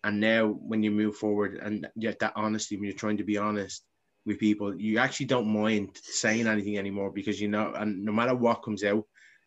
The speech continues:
um, or anyone that, anything that anyone can say, it, the truth is there. You've already said it and you're opened up beforehand. Like, and I just feel like when you have that com-, comfortability, when you have that self-awareness around yourself and that confidence in yourself,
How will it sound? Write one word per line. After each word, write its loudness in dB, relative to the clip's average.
um, 2
or 0
anyone 0
that, 0
anything 0
that -4
anyone -2
can -14
say, 0
it, -8
the 0
truth 2
is -4
there. 2
You've 0
already 4
said -2
it -4
and -4
you're 2
opened -2
up -4
beforehand. -2
Like, -8
and -8
I -2
just -6
feel 0
like -2
when 2
you 0
have -2
that -2
com-, -6
comfortability, -4
when 0
you 2
have 0
that 0
self-awareness -2
around -6
yourself -6
and -6
that -4
confidence -2
in -8
yourself, -6